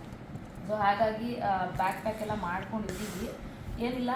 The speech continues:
ಆ, ಇವತ್ತು ನೈಟ್ ಹೋಗಿ ನಾಳೆ ಬೆಳಗ್ಗೆ ದರ್ಶನಕ್ಕಿದೆ. ಆ, ನಾವು already ಅರ್ಚಕ್ರ ಹತ್ರ ಮಾತಾಡಿ, ಮ್, ಅಲ್ಲಿ ಪೂಜೆನ ಫಿಕ್ಸ್ ಮಾಡ್ಸಿದ್ದೀವಿ. ಸಿಗಂದೂರಲ್ಲಿ ಏನಂದ್ರೆ ಕೆಲವೊಬ್ರು ಗೊತ್ತಿರ್ಬೋದು. ಆ, ನಂಗೆ, ಆ,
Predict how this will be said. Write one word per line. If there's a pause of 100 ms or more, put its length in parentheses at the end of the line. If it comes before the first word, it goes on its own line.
(120)
ಆ,
ಇವತ್ತು
ನೈಟ್
ಹೋಗಿ
ನಾಳೆ
ಬೆಳಗ್ಗೆ
ದರ್ಶನಕ್ಕಿದೆ. (380)
ಆ,
ನಾವು
already
ಅರ್ಚಕ್ರ
ಹತ್ರ
ಮಾತಾಡಿ,
ಮ್, (760)
ಅಲ್ಲಿ
ಪೂಜೆನ
ಫಿಕ್ಸ್
ಮಾಡ್ಸಿದ್ದೀವಿ.
ಸಿಗಂದೂರಲ್ಲಿ
ಏನಂದ್ರೆ
ಕೆಲವೊಬ್ರು
ಗೊತ್ತಿರ್ಬೋದು. (260)
ಆ,
ನಂಗೆ,
ಆ,